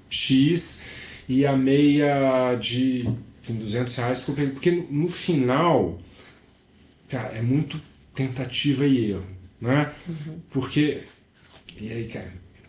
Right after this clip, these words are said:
Speaker 1: as, as, as coisas que você vai, a, a, as pegadinhas que você vai sacando na vida, mas eu cheguei a, eu f-, um dia, enfim, estudando sobre essa coisa de, de, de, de, de cuidado, de manejo de doença crônica, né? Eu cheguei a uma conclusão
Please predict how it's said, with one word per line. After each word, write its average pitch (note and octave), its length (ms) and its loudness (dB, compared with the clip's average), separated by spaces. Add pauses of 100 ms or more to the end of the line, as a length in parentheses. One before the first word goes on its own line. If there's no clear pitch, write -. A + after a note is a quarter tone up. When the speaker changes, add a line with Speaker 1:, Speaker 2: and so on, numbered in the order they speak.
(320)
Speaker 1:
as, - 340 -10
as, F2+ 240 -16
as - 140 -10
coisas A2+ 320 -2
que - 60 -8
você A2+ 120 -4
vai, G2+ 340 -2 (420)
a, - 60 -16
a, - 260 -12 (240)
as - 140 -10
pegadinhas A2+ 680 -2
que - 80 -10
você A2 80 -6
vai G#2 120 -4
sacando G2 340 -8
na F#2 120 -6
vida, A#2+ 300 -2
mas A#2 160 -4
eu C3+ 60 -2
cheguei C3+ 360 -2
a, G#2+ 360 -6 (1120)
eu G#2+ 100 -10
f-, - 200 -10 (380)
um G#2+ 180 -18
dia, D3 440 -2 (120)
enfim, G#2 180 -16
estudando B2 560 0
sobre G#2+ 240 -4
essa G#2+ 200 -6
coisa G#2 340 -6
de, F2+ 280 -8
de, F2+ 200 -10
de, F#2+ 260 -14
de, G2 120 -10 (140)
de - 140 -12
cuidado, F#2+ 480 -8
de F2+ 140 -6
manejo G#2+ 320 0
de G2+ 100 -6
doença G2+ 300 -6
crônica, B2 580 -2
né? C3 280 0 (800)
Eu B2+ 140 -4
cheguei C#3 380 2
a - 20 4
uma F#3 160 0
conclusão B2 840 -2